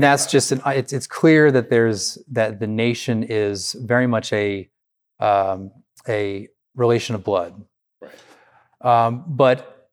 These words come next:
Speaker 1: I think just in, in our own experience, the way I approach it in the book, I, I call it a kind of phenomenology of place. The way I approach it is, how do we, that as we go through our life, we, we, I, we can,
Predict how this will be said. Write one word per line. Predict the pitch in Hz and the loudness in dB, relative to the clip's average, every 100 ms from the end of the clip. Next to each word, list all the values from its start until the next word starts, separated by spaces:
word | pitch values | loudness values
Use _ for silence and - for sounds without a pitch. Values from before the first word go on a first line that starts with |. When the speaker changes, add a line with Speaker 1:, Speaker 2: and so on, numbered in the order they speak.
| _ _ _ _ _ | _ _ _ _ _
Speaker 1:
I | 143 | -4
think | 147 220 | 2 2
just | 190 156 | 2 0
in, | 156 | 2
in | 143 143 | 2 4
our | 127 | 4
own | 143 | 4
experience, | 131 - 139 123 | 2 0 0 2
the | |
way | 143 180 | 4 6
I | |
approach | 160 - 143 - | 4 2 0 0
it | |
in | 123 | -2
the | 104 | 0
book, | 120 113 - | 2 2 0
I, | 117 - | -4 -2
I | |
call | 110 139 131 | 0 2 2
it | |
a | |
kind | 113 117 | 2 -2
of | |
phenomenology | - 110 110 110 107 104 104 101 98 | -2 0 2 2 0 0 -2 -6 -8
of | 95 - | -10 -8
place. | - 98 95 - - _ _ _ _ _ _ - | -4 -4 -4 -8 -12 _ _ _ _ _ _ -4
The | 127 | 2
way | 139 151 | 6 6
I | |
approach | 127 139 135 - | 4 2 0 0
it | 117 | -2
is, | 107 104 92 - _ _ _ _ | -2 -2 -6 -12 _ _ _ _
how | - 151 185 | -2 2 4
do | 190 | 4
we, | 156 143 | 4 0
that | - 143 127 147 - - - | -4 -2 -2 -2 -16 -20 -6
as | 139 160 | 0 2
we | 170 | 2
go | 139 147 | 4 4
through | 139 143 | 4 2
our | 120 | 4
life, | 110 113 110 104 - | 4 4 2 -2 -8
we, | 127 117 113 - - | -6 -4 -4 -8 -10
we, | 131 123 | -4 0
I, | 117 104 - | 0 -2 -10
we | - 135 120 117 120 - _ - | -12 -4 -2 -2 -6 -12 _ -20
can, | - 127 117 110 107 | -8 -4 -2 -4 -8